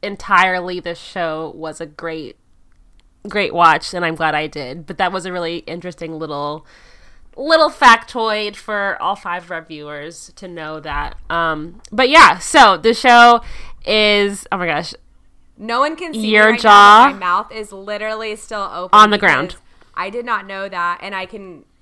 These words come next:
Speaker 2: it's crazy 'cause Houston is such a
Speaker 1: The
Speaker 2: small world,
Speaker 1: tiniest.
Speaker 2: and so of course,
Speaker 1: Of course, right?
Speaker 2: you, there has to be a connection. So,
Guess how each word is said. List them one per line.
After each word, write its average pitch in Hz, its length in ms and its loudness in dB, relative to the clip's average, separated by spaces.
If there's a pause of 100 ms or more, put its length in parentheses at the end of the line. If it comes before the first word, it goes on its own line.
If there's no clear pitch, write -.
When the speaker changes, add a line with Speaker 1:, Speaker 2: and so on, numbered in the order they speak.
(100)
Speaker 2:
it's - 240 -16
crazy 202 360 -16
'cause 190 220 -20
Houston 190 320 -20
is 180 120 -18
such 180 180 -20
a 180 60 -20
Speaker 1:
The 214 160 -2
Speaker 2:
small 214 120 4
world, 185 120 4
Speaker 1:
tiniest. 165 380 -4
Speaker 2:
and 170 80 -10
so 170 60 -12
of - 200 -18
course, 196 360 -12
Speaker 1:
Of 160 60 -16
course, 175 300 -8
right? 175 300 -8 (200)
Speaker 2:
you, 196 260 -16
there 185 160 -14
has 170 280 -12
to 175 80 -20
be 151 160 -20
a 147 40 -20
connection. 151 640 -20
So, 190 440 -12